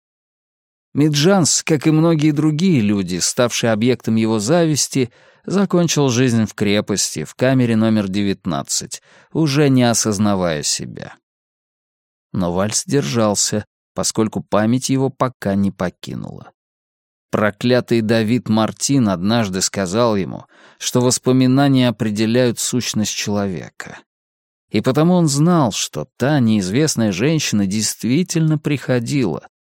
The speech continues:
и наступит день, когда незнакомка или кто-либо другой вернется, чтобы вызволить его.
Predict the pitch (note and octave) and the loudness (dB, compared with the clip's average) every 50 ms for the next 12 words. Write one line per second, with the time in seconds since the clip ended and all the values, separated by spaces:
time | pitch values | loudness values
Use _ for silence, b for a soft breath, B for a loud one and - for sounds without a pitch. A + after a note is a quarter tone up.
0 | _ _ - G#2+ A2 A2+ A2 - - - B2 G#2 - G#2+ F2 F2 F#2 A2+ B2+ B2+ | _ _ 0 2 2 2 2 0 0 0 0 0 0 -4 -4 -2 0 2 2 2
1 | A2 F2+ - - _ _ _ - A#2+ A#2 A#2+ A#2 B2 A#2 A#2 A#2 A2 G2+ G#2 A2 | 0 -2 -6 -10 _ _ _ -4 -2 0 2 2 2 2 2 2 2 0 0 0
2 | G#2 G2 - - B2+ C3+ B2 F#2+ - - D2+ - - - _ _ _ _ - B2+ | 0 -2 -2 -2 -2 0 0 -4 -6 -12 -16 -16 -18 -20 _ _ _ _ 0 2
3 | B2+ B2 A#2+ - - - A#2 A2 G#2 F2+ F#2+ F#2+ E2 F#2 E2+ D#2+ C2+ D#2 A#2 C3+ | 2 2 2 0 0 0 0 0 0 0 -2 -4 -4 -4 -6 -8 -4 0 0 2
4 | C#3 B2+ A#2+ b b b b b b b b - G#2+ B2 D3 D#3+ D#3+ D3 C#3 B2+ | 2 0 -2 b b b b b b b b -4 0 2 2 4 4 4 4 4
5 | A#2+ A#2+ A#2+ A2+ - - - A#2+ A2 - - - A2 G2 G2+ G2 F#2+ F#2+ G#2 G#2+ | 4 2 2 0 -2 -4 -2 -2 -2 -2 -2 -2 -2 0 0 -2 0 -2 -2 -4
6 | F2+ C#2+ C2 B1 G#1+ G#1 - - - - - G1+ - - - | -4 -6 -10 -12 -14 -14 -16 -16 -16 -16 -14 -16 -18 -18 -20